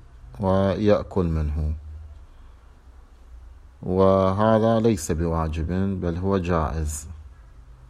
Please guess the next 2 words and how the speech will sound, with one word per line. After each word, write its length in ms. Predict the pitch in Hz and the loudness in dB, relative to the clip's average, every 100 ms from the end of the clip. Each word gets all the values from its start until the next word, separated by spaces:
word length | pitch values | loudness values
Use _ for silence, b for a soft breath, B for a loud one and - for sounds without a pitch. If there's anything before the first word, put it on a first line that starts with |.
| b b b b - | b b b b 0
وثلث 600 | 92 87 120 120 113 107 - - - - - - - - - - - - - - - | 0 4 4 4 2 0 -10 -20 -20 -20 -20 -20 -20 -20 -20 -20 -20 -20 -20 -20 -6
يهديه 1000 | 92 92 90 85 104 107 98 104 104 101 | -2 0 -2 0 2 2 0 0 0 -2